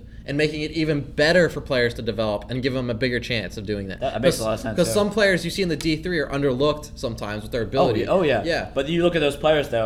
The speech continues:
Speaker 2: a lot of these guys are going for education.
Speaker 1: Yeah, of course.
Speaker 2: For that small school aspect. But, like, that's where I think, where I'm saying, take away college soccer,
Speaker 1: Yeah.
Speaker 2: and you, you get that education, you find the right tools, the right professors, the right ty-, type of, uh, environment to
Speaker 1: Of
Speaker 2: study
Speaker 1: course.
Speaker 2: in,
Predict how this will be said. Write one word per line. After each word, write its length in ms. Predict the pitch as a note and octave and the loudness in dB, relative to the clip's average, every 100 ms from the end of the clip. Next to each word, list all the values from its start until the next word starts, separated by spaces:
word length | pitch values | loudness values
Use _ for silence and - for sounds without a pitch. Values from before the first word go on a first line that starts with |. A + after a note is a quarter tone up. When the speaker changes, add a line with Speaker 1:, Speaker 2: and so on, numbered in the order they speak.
| A2 | 0
Speaker 2:
a 60 | A#2 | 2
lot 120 | C3+ | 2
of 60 | |
these 120 | C3+ B2+ | 2 2
guys 400 | B2+ B2+ B2+ - | 6 6 6 2
are 260 | B2 A#2+ | 4 4
going 300 | A2+ B2 B2 | 2 0 0
for 100 | A#2+ | -2
education. 640 | A#2 A#2 A#2+ A2 G2+ F2+ - | -2 -2 -2 -2 -4 -6 0
Speaker 1:
Yeah, 140 | D3+ | 0
of 100 | - | 2
course. 160 | C#3 B2 | 0 2
Speaker 2:
For 60 | |
that 120 | B2 | 2
small 240 | B2 C3 B2+ | 2 2 2
school 220 | - B2+ | 2 2
aspect. 380 | A2 A#2+ G#2+ G#2 | 2 2 -2 0
But, 80 | C3 | 2
like, 400 | B2 - - - | 2 -2 -10 4
that's 240 | C#3+ E3 | 6 6
where 140 | D#3+ C#3 | 4 4
I 100 | C#3+ | 4
think, 280 | E3+ F3+ B2 | 2 0 4
where 100 | B2 | 2
I'm 120 | B2 | 2
saying, 440 | D#3 C#3 G#2+ G#2+ - - - - | 2 0 0 -6 -12 -16 -16 -4
take 240 | D3+ E3 | 0 0
away 220 | D3 C#3+ C#3+ | 4 4 4
college 340 | C#3+ C#3 C#3 | 4 4 4
soccer, 480 | D3+ D#3 D3 A#2 B2 | 4 4 4 -2 -2
Speaker 1:
Yeah. 200 | C#3 A2 - | -4 -6 -4
Speaker 2:
and 120 | C#3 | -2
you, 100 | C3 - | -2 -4
you 160 | D3 D3+ | -8 -2
get 140 | D#3+ | 4
that 140 | E3+ D3 | 8 8
education, 520 | D#3+ D3+ D#3 F#3 F#3+ | 6 0 -2 -2 -2
you 120 | E3+ | -2
find 380 | E3+ D3+ F3 E3+ | 4 6 6 4
the 100 | C3 | 2
right 220 | B2 C#3+ | 2 2
tools, 460 | - C#3+ C#3+ E3 - | 0 -2 0 -2 -4
the 80 | A#2 | 2
right 160 | B2+ | 2
professors, 580 | C3 B2 A#2 B2+ C3+ - - - - | 2 -2 0 -2 -4 -8 -14 -16 -12
the 100 | A#2+ | 0
right 180 | B2+ C#3 | 4 4
ty-, 120 | D#3 | 2
type 260 | - D3 C#3 | -2 2 4
of, 260 | B2 A#2 B2 | 2 -4 0
uh, 140 | A#2 | 2
environment 500 | A#2+ A#2 B2+ C#3 C3 | 2 2 2 2 0
to 40 | A2 | -4
Speaker 1:
Of 40 | |
Speaker 2:
study 200 | - D3 | 2 4
Speaker 1:
course. 220 | A#2 A2 | 4 0
Speaker 2:
in, 60 | - | -4